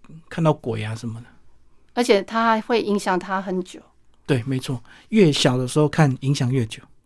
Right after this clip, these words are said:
Speaker 2: 对。
Speaker 1: 我们现在看就无所谓啊。
Speaker 2: 所以他才会有那个年龄分级的。
Speaker 1: 嗯。
Speaker 2: 我觉得家长你要让孩子看任何的影片，你还是要遵守年龄的分级。
Speaker 1: 对啊，可是有时候是你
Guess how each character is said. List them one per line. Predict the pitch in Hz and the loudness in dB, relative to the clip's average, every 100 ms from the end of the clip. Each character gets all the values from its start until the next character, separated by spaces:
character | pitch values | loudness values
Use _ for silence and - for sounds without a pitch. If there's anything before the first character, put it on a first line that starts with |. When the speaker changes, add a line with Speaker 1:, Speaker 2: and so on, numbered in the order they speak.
| - | -4
Speaker 2:
对。 | 415 349 - | 0 0 2
Speaker 1:
我 | 151 | 4
们 | 156 | 6
现 | 196 | 6
在 | 175 | 4
看 | 175 | 2
就 | 156 147 135 - - | 2 0 -2 -16 -12
无 | 135 | -8
所 | - 120 | -2 0
谓 | 123 | 0
啊。 | 117 - - - - | -2 -6 -12 -10 2
Speaker 2:
所 | 320 | 6
以 | 349 | 6
他 | - 294 | 6 2
才 | 285 262 | 4 4
会 | 285 302 | 6 6
有 | 240 214 | 6 4
那 | 247 | 2
个 | 247 214 196 - - _ - | 2 2 2 -2 -14 _ -2
年 | 214 226 | 2 4
龄 | 233 | 2
分 | 247 254 247 | 2 2 0
级 | - 165 | -2 -4
的。 | - - - - | -4 -8 -10 -4
Speaker 1:
嗯。 | 143 110 - | -2 -4 0
Speaker 2:
我 | 240 | 4
觉 | 294 | 6
得 | 330 | 4
家 | 349 349 | 6 6
长 | 330 | 6
你 | 226 | 2
要 | 233 | 4
让 | 277 269 | 4 4
孩 | 233 | 2
子 | 202 202 | 0 -2
看 | 262 254 | 0 4
任 | 262 233 | 6 4
何 | |
的 | 196 | 4
影 | - - | 0 -2
片， | - 190 - - - | 0 -2 -2 -10 -16
你 | - | -6
还 | 202 202 | -2 0
是 | |
要 | 262 | 2
遵 | 247 233 | 2 0
守 | 233 185 | 2 0
年 | 180 175 | 2 2
龄 | 175 | 2
的 | 175 | 0
分 | 202 175 170 | -2 -2 -2
级。 | - - - - | -4 -20 -20 -6
Speaker 1:
对 | 320 | -2
啊， | 294 | 2
可 | 175 | 4
是 | 185 | 6
有 | 247 | 6
时 | 160 | 6
候 | 220 | 6
是 | 247 | 6
你 | 208 185 160 139 | 6 4 0 -2